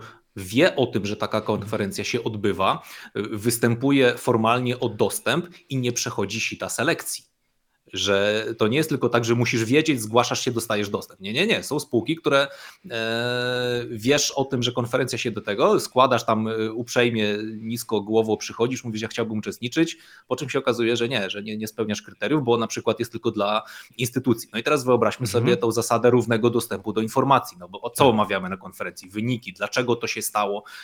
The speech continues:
Speaker 1: dlaczego te koszty usług obcych wzrosły, czy to jest trwałe, czy to jest przejściowe. To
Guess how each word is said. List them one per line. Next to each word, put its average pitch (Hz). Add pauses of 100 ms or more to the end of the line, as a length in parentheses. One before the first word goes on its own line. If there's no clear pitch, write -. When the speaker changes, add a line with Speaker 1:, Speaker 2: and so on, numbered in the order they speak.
(120)
Speaker 1:
dlaczego 110
te 113
koszty 117
usług 117
obcych 147
wzrosły, 113
czy -
to -
jest 107
trwałe, 127
czy -
to -
jest -
przejściowe. 127
To -